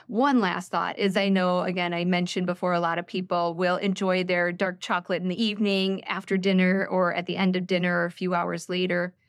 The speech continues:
One thing that some people are sensitive to, this is myself included, we do need to be careful about the caffeine content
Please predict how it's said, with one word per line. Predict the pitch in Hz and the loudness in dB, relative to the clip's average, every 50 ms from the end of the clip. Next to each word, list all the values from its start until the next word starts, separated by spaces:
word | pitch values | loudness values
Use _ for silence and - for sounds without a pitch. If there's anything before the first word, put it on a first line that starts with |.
| _ _ - | _ _ -8
One | 233 240 277 311 330 311 | -4 -2 0 0 0 0
thing | 311 - 226 208 202 202 202 202 190 185 - - _ _ _ _ _ - - | 0 0 2 2 4 4 2 2 0 -2 -6 -10 _ _ _ _ _ -8 -4
that | 190 190 185 185 - | -2 -2 -2 -2 -4
some | - 294 294 294 | -2 -2 0 0
people | 285 277 220 - 196 | 0 -2 0 0 0
are | 180 185 | 0 0
sensitive | 185 - 190 180 185 - 190 185 185 185 | 0 -2 -4 -4 -2 -2 -2 -2 -2 -2
to, | - - 208 196 185 | -2 -2 -2 0 0
this | 185 202 196 - | 0 0 0 -2
is | 233 233 | 0 0
myself | 233 208 202 190 - 190 196 - | 0 0 0 0 -2 -2 -2 -2
included, | 196 180 175 - - 190 185 180 185 185 185 185 | -4 -6 -6 -6 -4 -2 0 2 2 2 0 0
we | 175 196 190 | -2 -4 -4
do | 175 - 233 247 247 247 254 254 | -4 -2 0 0 2 2 2 2
need | 233 226 226 | 2 2 0
to | 220 233 | -2 -4
be | 208 208 | -6 -6
careful | - - - 175 175 - 196 185 | -4 -4 -4 -4 -2 -2 -2 -2
about | 175 180 170 165 | -2 -2 -2 -4
the | - 170 | -4 -8
caffeine | - 170 - - - - 202 214 226 220 | -12 -12 -12 -10 -8 -6 -4 -2 -4 -4
content | - 220 214 214 220 214 - 233 214 208 208 208 - | -2 -2 -2 -2 -2 -2 -2 -2 -2 -2 -2 -6 -8